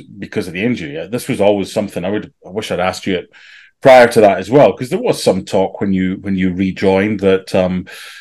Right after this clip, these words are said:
part of the deal, if you were to sign an extension to the initial contract, might include a testimonial. Um, and I, I get that, that you want to say, uh, "Yeah, if the injury gets better and if I get back into the team," we want to talk positively,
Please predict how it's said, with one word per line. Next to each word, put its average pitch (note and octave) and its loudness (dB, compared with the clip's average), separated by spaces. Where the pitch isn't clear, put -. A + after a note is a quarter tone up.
part C#3+ 6
of A#2+ 6
the A#2 6
deal, B2 6
if - 2
you A2 -2
were G#2+ 2
to - -12
sign A2 2
an G2 -2
extension G2 -6
to G2 -12
the F#2+ -4
initial F#2+ -4
contract, G2 -4
might G#2 -2
include G2+ -6
a F#2 -4
testimonial. G2+ 2
Um, G2 0
and F#3+ 4
I, G3 2
I D#3+ 4
get C3+ 4
that, B2+ -6
that A#2 -8
you A2+ 0
want G#2+ 0
to A2+ -8
say, G#2 -2
uh, G#2 -6
"Yeah, F#2+ -14
if - -10
the G#2+ -2
injury G2+ -2
gets G#2 -4
better G#2 2
and F#2+ -2
if F#2+ -4
I G#2 0
get G2+ -6
back G2+ -2
into G2 -2
the F#2 -4
team," G#2+ 4
we G3+ 8
want E3 6
to A2+ 0
talk - 4
positively, C#3+ 4